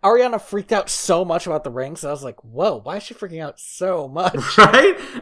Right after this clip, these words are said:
Speaker 2: I was like,
Speaker 1: And it
Speaker 2: "This is
Speaker 1: turns
Speaker 2: a,
Speaker 1: out it's just
Speaker 2: this is a
Speaker 1: innocent.
Speaker 2: really weird, what's happening?" And then the kingdom explodes, and I was like, "What?"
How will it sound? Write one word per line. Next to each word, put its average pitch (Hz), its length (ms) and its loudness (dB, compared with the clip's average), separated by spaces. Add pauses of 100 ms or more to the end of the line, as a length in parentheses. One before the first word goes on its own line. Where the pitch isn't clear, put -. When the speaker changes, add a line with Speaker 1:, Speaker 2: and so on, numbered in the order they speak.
(180)
Speaker 2:
I - 140 -6
was 190 200 0
like, 175 160 2
Speaker 1:
And 269 120 0
it - 60 -10
Speaker 2:
"This - 120 2
is 254 140 6
Speaker 1:
turns - 20 6
Speaker 2:
a, 208 160 8
Speaker 1:
out 160 80 -2
it's - 80 -10
just - 180 -18 (460)
Speaker 2:
this 240 200 -6
is 190 80 -2
a 180 40 2
Speaker 1:
innocent. 180 300 2
Speaker 2:
really - 140 -6 (440)
weird, 196 320 2 (520)
what's 202 160 0
happening?" 180 600 4
And 165 120 2
then 202 80 -2
the 196 80 -2
kingdom 226 480 -2
explodes, 165 340 -6
and 147 80 -2
I 151 120 2
was 139 120 -4
like, 131 280 0 (120)
"What?" 269 500 4